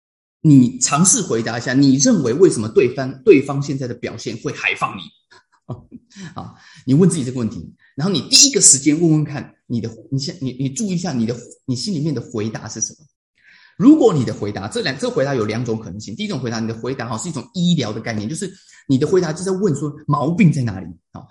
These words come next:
比如说你，别人为什么会放你？啊，因为他呢，啊，可以，他做了什么什么什么，我呢，我没有办法，我的问题是出在什么什么什么什么，或是其实我看到他什么什么问题，但是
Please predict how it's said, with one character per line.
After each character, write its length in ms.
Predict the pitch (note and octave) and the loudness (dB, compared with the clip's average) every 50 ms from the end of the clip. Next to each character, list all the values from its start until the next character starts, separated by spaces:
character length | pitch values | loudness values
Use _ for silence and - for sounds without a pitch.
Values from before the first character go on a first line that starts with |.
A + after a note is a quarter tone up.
| _ _ _ | _ _ _
比 80 | - D#3 | -2 0
如 20 | |
说 80 | G3 A3+ | 0 -2
你， 60 | D3 - | -2 -2
别 80 | - D#3+ | 0 2
人 80 | F#3 A#3 | 2 2
为 60 | A3 | 2
什 60 | F3+ | 2
么 40 | C#3 | 0
会 160 | C#3 - - | -2 -4 -6
放 160 | A#2 - C#3 A2+ | -6 -4 -4 -6
你？ 40 | |
啊， 180 | - - F3 - - | -6 -6 -2 2 6
因 200 | A#3+ A#3 B3+ B3+ | 6 8 8 8
为 100 | A3+ - - | 8 6 4
他 220 | - - G3+ G3+ | 0 -4 -2 0
呢， 320 | G#3+ G#3 G#3 G#3 G3+ - - _ _ | 0 0 -2 -4 -6 -10 -14 _ _
啊， 180 | - G#2+ F#2+ - - - _ _ | -14 -12 -12 -14 -18 -20 _ _
可 100 | - G3+ | 4 6
以， 120 | E3+ - | 6 6
他 120 | - G3+ G#3 | 4 -2 -4
做 220 | - - C4 F#3+ | 0 2 6 6
了 60 | C3+ B2+ | 6 6
什 140 | - A#2 | 4 0
么 80 | G#2 A2+ | -2 -2
什 80 | B2+ A2 | -4 -4
么 60 | A2 | -4
什 60 | A2 A2 | -6 -6
么， 80 | G#2+ | -6
我 280 | A2 A#2 A2+ G#2+ G#2+ A#2 | -4 -2 0 0 0 -2
呢， 140 | D3+ E3+ D#3+ - | -4 -6 -8 -8
我 80 | A2+ G2+ | -6 -2
没 160 | G#2+ B2+ D3+ | 0 0 0
有 60 | D3 | 0
办 120 | - B2 | 0 -2
法， 80 | A2+ G2+ | -4 -4
我 100 | G#2+ A2+ | -6 -6
的 180 | A2+ A2+ - - | -8 -8 -4 0
问 160 | F#3+ F#3 E3 C3+ | 2 2 2 2
题 140 | C3 A2+ | 0 -4
是 80 | - C#3 | -8 -6
出 260 | - - - E3 D#3+ | -6 -6 -6 -6 -6
在 160 | E3 E3 C3 | -8 -8 -10
什 140 | C3+ - F#2+ | -10 -10 -12
么 40 | G2+ | -12
什 100 | G2+ G2 | -12 -14
么 40 | F#2 | -14
什 80 | - | -16
么 80 | - G#2+ | -18 -18
什 80 | G#2+ - - | -20 -20 -20
么， 120 | F2+ _ _ _ _ - - - | -20 _ _ _ _ -20 -6 -4
或 100 | B3 B3 | -2 -2
是 80 | G3 | 2
其 160 | G3+ - C#4+ D4+ | 4 4 4 6
实 80 | F#4 | 4
我 80 | F#4 E4 | 4 4
看 140 | - C4+ C4 | 2 0 0
到 80 | A3+ | 0
他 100 | - A#3+ | 0 0
什 240 | A3 - - - C#3 | 4 4 4 4 4
么 180 | C3+ F#3 C4 E4 | 4 2 2 2
什 120 | - D3+ | 2 2
么 80 | D#3 G3 | 0 2
问 160 | A3 G#3+ D#3+ | 2 2 2
题， 80 | B2+ - | 2 2
但 100 | A3 G3 | 0 -2
是 80 | G3 | -2